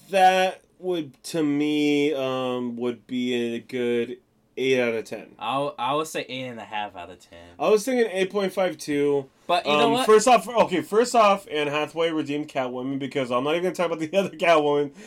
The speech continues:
Speaker 1: uh, individual
Speaker 2: So
Speaker 1: movie, but Anne Hathaway, you were a much better Catwoman.
Speaker 2: Mm-hmm.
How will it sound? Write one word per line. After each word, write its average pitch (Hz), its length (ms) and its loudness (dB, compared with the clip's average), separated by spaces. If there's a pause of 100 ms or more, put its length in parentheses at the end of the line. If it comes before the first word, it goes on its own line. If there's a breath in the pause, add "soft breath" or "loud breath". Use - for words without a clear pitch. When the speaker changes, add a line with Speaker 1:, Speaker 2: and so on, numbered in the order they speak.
(200 loud breath)
Speaker 1:
uh, 139 200 2
individual 147 380 -2
Speaker 2:
So 143 40 0
Speaker 1:
movie, 135 260 0
but 135 140 -4
Anne 139 140 -4
Hathaway, 151 340 -4
you 131 160 -4
were 151 120 -2
a 147 40 0
much 139 220 -4
better 143 180 -4
Catwoman. 180 640 -6
Speaker 2:
Mm-hmm. 123 280 -16